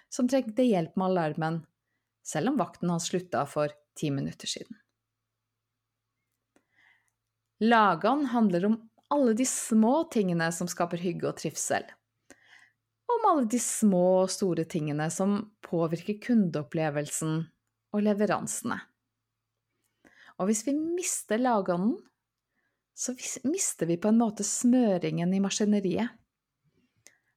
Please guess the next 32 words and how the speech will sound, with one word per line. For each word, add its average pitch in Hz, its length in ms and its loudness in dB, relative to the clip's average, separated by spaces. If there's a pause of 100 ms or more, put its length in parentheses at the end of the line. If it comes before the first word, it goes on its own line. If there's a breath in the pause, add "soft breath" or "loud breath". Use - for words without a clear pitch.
Det 277 100 2
som 359 140 0
gjør 339 160 2
det 320 140 2 (260)
smidig 247 760 2
å 180 60 -4
drive 190 280 4
organisasjoner, 190 800 -2 (640 soft breath)
fordi 247 240 0
folka 175 640 -4
dine, 220 280 0 (420)
de 202 160 0
er 202 120 2
villige 170 280 0
til 165 80 -4
å 170 40 -4
brette 175 200 -4
opp 180 160 -2
armene 143 360 -2
og - 160 -10
ta 190 180 -2 (100)
i - 80 -2
et 175 120 -10
tak - 340 -8
når 175 120 -4
de 185 120 -8
trengs. - 320 -8 (1900 soft breath)
Og 208 120 0
kanskje, 208 320 4 (480)
ja, 160 100 -4 (180)
ikke 208 200 0
minst 226 380 2